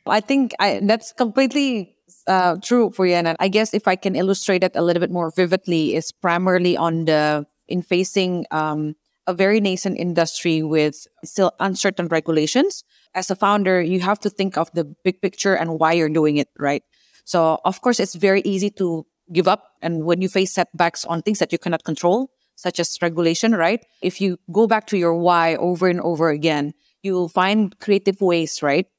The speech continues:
on how you can still deliver the impact. So I guess it really, you,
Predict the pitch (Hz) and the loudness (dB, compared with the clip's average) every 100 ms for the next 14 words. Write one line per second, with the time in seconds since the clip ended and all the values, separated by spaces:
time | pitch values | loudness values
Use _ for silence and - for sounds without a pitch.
0 | _ 165 170 160 196 180 - 170 - 220 | _ -8 -6 0 0 0 -2 -6 -4 0
1 | 220 208 175 156 170 175 170 180 160 - | 2 2 0 -2 0 0 2 0 0 -2
2 | 185 - 156 156 - 170 170 202 202 - | -4 -2 -4 -4 0 2 2 2 0 -2
3 | 170 - 185 208 220 214 196 190 180 175 | -4 -2 -2 0 2 0 -2 -4 -4 -4